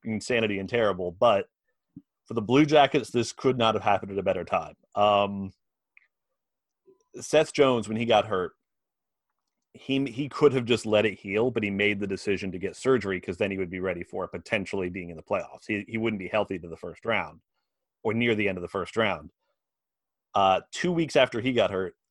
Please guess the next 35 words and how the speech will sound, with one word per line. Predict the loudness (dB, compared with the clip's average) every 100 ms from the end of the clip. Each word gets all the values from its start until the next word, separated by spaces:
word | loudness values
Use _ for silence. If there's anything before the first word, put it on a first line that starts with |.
| 0
Oliver | 2 2
Bjorkstrand | 0 0 0 -2 -2 0
got | 0 0 -2
almost | -6 -4 -4 -8
ex-, | -6
the | -4
exact | -2 0 -2 -2
same | -4 -4
injury. | -8 -10 -16 -20 _ _ _ _ _ _ -6
Um, | -2 -2 -6 -12 -20 _ _ -6
on | 0
top | 2 2
of |
that, | 2 4 4 0 _ -8
Cam | -4 0
Atkinson, | 0 0 -4 -4 -4 -4 -2
his | -2 -2
first | -6 -2 -2 -2 -2
game | 0 0 -4
back | -2 0 -2 -4 -14 _ _ _ _
from | -2 0 2
a | -2
high | 2 2 2
ankle | -2 -6
sprain | -6 -6 -4 -4 -6 -10 _ _ -4
was | 0 2 0 -2 -6 -10 0
going | 2 2
to | -2
be | -6 -4 -4 -8 -12 _ _ _ _ -2
the | -2
first | 2 0 0 0
games | 0 0 -4
that | -8
were | -8
canceled | -6 -4 -4 -4 -10 -10